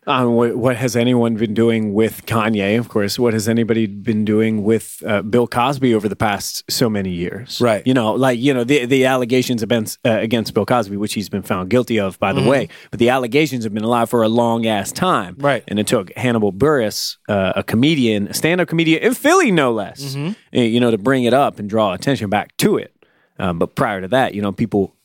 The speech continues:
Speaker 1: had decided on what they do with it, and most
Speaker 2: Right.
Speaker 1: people had just, like, ignored it.
Speaker 2: Right. You got R-, you got R. Kelly.
Speaker 1: Yeah. Oh, mm.
Speaker 2: You know what I mean?
Speaker 1: Mm-hmm.
Speaker 2: You got, like, allegedly Fabolous has, you know, hit his girlfriend
Speaker 1: Mm-hmm.
Speaker 2: and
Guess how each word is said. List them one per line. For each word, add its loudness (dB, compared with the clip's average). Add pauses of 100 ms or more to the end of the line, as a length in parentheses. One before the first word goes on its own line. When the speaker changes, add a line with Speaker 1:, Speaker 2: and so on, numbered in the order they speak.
(200)
Speaker 1:
had -4
decided 2
on 0
what 0
they -2
do -2
with -8
it, -6
and -4
most 0
Speaker 2:
Right. 2
Speaker 1:
people 0
had -2
just, -10
like, -8
ignored -2
it. -20 (140)
Speaker 2:
Right. -2
You -6
got 2
R-, 0
you -2
got -2
R. -6
Kelly. 0
Speaker 1:
Yeah. 0 (100)
Oh, -6 (200)
mm. -4
Speaker 2:
You 2
know 2
what 2
I 0
mean? -2
Speaker 1:
Mm-hmm. 0
Speaker 2:
You 2
got, 0 (360)
like, 0
allegedly 0
Fabolous -2 (320)
has, -4
you 0
know, -2
hit 0
his -2
girlfriend 0
Speaker 1:
Mm-hmm. -2 (140)
Speaker 2:
and -4